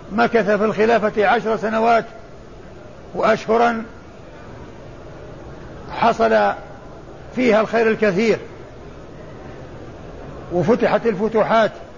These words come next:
وقضي على الدولتين العظميين في ذلك الزمان، وهما دولة فارس والروم، وتحقق بذلك الرؤيا التي رآها، وهو أنه رأى أنه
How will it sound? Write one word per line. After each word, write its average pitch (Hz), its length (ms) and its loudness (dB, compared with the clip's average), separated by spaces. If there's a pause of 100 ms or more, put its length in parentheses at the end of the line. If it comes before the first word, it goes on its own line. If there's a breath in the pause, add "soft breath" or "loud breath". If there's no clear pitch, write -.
(1040)
وقضي 233 480 4
على 226 220 6
الدولتين 226 520 4
العظميين 220 640 4
في 196 120 0
ذلك 214 280 2
الزمان، 214 480 4 (960)
وهما 214 320 4
دولة 214 360 4
فارس 214 340 4
والروم، 220 480 4 (2500)
وتحقق 220 680 4
بذلك 220 720 4 (160)
الرؤيا 226 360 6
التي 214 240 0
رآها، 208 640 4 (880)
وهو 202 240 4
أنه 208 560 4 (800)
رأى 220 360 4
أنه 208 500 2